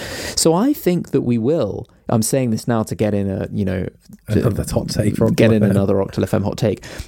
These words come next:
Speaker 1: I think we are gonna s-, continue to see an increase in this from games coming out of Japan, um, where we see more and more, more sophisticated support for things like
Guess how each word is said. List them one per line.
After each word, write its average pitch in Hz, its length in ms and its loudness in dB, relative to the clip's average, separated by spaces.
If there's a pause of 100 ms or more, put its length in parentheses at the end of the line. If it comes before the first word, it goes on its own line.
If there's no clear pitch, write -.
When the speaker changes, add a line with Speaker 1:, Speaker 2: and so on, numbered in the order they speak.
Speaker 1:
I 160 140 4
think 185 220 0
we 139 120 4
are 127 200 2
gonna 123 140 2
s-, - 220 -6
continue 147 600 -2
to 113 100 -4
see 113 260 -2
an 98 120 -2
increase 107 500 -2
in 95 120 -2
this - 400 -6
from 95 600 0
games 98 300 0
coming 95 300 0
out 95 200 0
of 95 180 -6
Japan, 101 520 -4 (360)
um, 98 400 2 (120)
where 98 500 2
we 95 240 0
see 101 300 -2
more 98 280 0
and 92 100 -2
more, 90 420 0 (800)
more 135 420 2
sophisticated - 1040 -2
support - 760 -2 (140)
for 95 560 2
things 92 400 -2
like - 400 -4